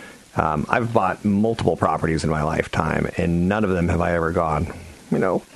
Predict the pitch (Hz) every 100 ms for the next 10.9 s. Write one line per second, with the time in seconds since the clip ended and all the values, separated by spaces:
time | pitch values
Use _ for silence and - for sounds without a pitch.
0 | - - 135 466 - - 240 226 196 220
1 | 453 92 - 135 - - 277 196 131 127
2 | - - - - - - - - - -
3 | - - - - - - 90 - 113 110
4 | - 104 107 104 98 - 90 113 - -
5 | 160 - 101 95 - 87 92 87 85 82
6 | 92 - - - - - - 110 92 50
7 | - 90 - 101 80 - - 85 104 -
8 | - - - 87 - - - - - -
9 | 151 170 90 95 98 - - 95 - 104
10 | 95 92 90 87 - - 110 120 120